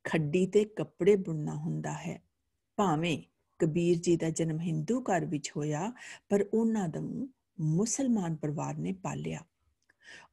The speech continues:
ਉਹਨਾਂ ਦੀ ਬਾਣੀ ਗੁਰੂ ਗ੍ਰੰਥ ਸਾਹਿਬ ਵਿੱਚ ਦਰਜ ਹੋਈ, ਕਿਉਂਕਿ ਉਹਨਾਂ ਦੇ ਵਿਚਾਰ ਸਿੱਖ ਗੁਰੂਆਂ ਨਾਲ ਮਿਲਦੇ ਸਨ। ਸ੍ਰੀ ਗੁਰੂ ਗ੍ਰੰਥ ਸਾਹਿਬ ਜੀ ਵਿੱਚ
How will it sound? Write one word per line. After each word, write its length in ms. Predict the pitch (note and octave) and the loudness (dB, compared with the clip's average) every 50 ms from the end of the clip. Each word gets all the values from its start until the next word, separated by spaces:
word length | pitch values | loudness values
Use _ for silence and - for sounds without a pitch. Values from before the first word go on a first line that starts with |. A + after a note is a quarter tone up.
| _ - | _ 4
ਉਹਨਾਂ 300 | G3+ A3 A3 A#3 B3 B3+ | 6 6 6 6 6 4
ਦੀ 140 | A#3 B3 A#3 | 4 4 2
ਬਾਣੀ 580 | G3 F3 F#3 D#3 C#3 C#3+ C#3+ C3 A2+ B2 - - _ _ _ _ _ _ - F3+ | 2 2 2 2 2 0 0 -2 -4 -6 -10 -12 _ _ _ _ _ _ -6 2
ਗੁਰੂ 280 | D3+ G3 G#3 A3 A3 | 6 8 8 8 6
ਗ੍ਰੰਥ 360 | F#3 - F3+ F3+ F3+ F#3+ G#3+ | 4 2 0 0 2 0 0
ਸਾਹਿਬ 400 | G#3+ - - F#3 E3 E3 E3 E3 | 0 0 0 -2 -2 -2 -4 -2
ਵਿੱਚ 220 | F3 F3 E3+ - - - | -4 -4 -4 -4 -4 -2
ਦਰਜ 340 | D#3+ D#3+ D#3+ D#3+ F#3+ - - - | 0 0 0 -2 -2 -6 -6 -4
ਹੋਈ, 280 | D#3+ C3+ - - - - _ _ - - _ - | -4 -4 -4 -6 -10 -14 _ _ -20 -20 _ 2
ਕਿਉਂਕਿ 380 | - A#3 A#3 A3 A3+ C4 - - - | 4 4 4 4 2 0 -2 0 0
ਉਹਨਾਂ 340 | A3+ A#3+ A#3 A#3+ B3 A#3+ A#3 | 2 2 4 4 2 2 2
ਦੇ 120 | G#3+ G3+ | 2 2
ਵਿਚਾਰ 560 | F3+ F3+ F#3+ - - E3+ D#3 D#3 E3 G#3 C4+ C#4+ _ _ _ - | 2 2 -2 -4 -2 -2 -2 -2 -2 -4 -6 -8 _ _ _ -6
ਸਿੱਖ 420 | - - - C4 C4+ C4 - A#3 | -4 0 2 0 0 0 -2 -4
ਗੁਰੂਆਂ 440 | E3 - E3+ D3+ D3+ D#3 E3 D#3+ D#3+ | 0 2 2 2 2 2 0 0 -2
ਨਾਲ 200 | D#3+ D#3+ E3 E3 | -2 -2 -2 -2
ਮਿਲਦੇ 420 | D#3+ D3 C#3+ D3 D3 D3 F3 F#3 | -2 -4 -4 -4 -4 -2 -2 -2
ਸਨ। 320 | F#3+ - - - - E3 D#3+ _ _ _ _ _ _ _ _ _ _ _ _ _ _ _ _ _ _ _ _ _ _ _ _ _ _ _ - | -2 -4 -8 -8 -10 -10 -14 _ _ _ _ _ _ _ _ _ _ _ _ _ _ _ _ _ _ _ _ _ _ _ _ _ _ _ -4
ਸ੍ਰੀ 260 | - - F3+ F#3 F3 D#3+ | 2 6 6 6 6 6
ਗੁਰੂ 240 | C#3+ F3 E3+ E3 | 4 4 4 4
ਗ੍ਰੰਥ 260 | - - E3 F#3 G#3 G#3 | 2 0 -2 -2 -2 0
ਸਾਹਿਬ 460 | - - A3 F#3 F3 E3 F#3 F#3 F#3 - | -2 -2 -2 -2 -4 -4 -4 -6 -8 -4
ਜੀ 260 | - E3 D#3+ F3 F3+ | 0 0 2 2 2
ਵਿੱਚ 360 | E3 F#3 G3 G3 - - | 4 2 2 2 0 -10